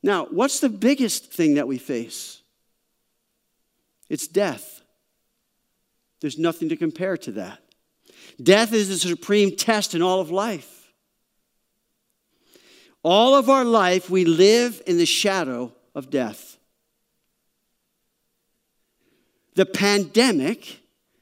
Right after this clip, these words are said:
has exposed this grave reality for us.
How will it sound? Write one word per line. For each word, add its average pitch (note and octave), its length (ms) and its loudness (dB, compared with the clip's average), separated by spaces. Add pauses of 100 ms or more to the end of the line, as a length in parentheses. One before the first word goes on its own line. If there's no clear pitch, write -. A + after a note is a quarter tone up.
(100)
has F#3 220 0
exposed D3+ 800 -2
this D#3+ 160 0
grave F#3 440 0
reality F3 580 -4
for G#2+ 280 -12
us. - 320 -20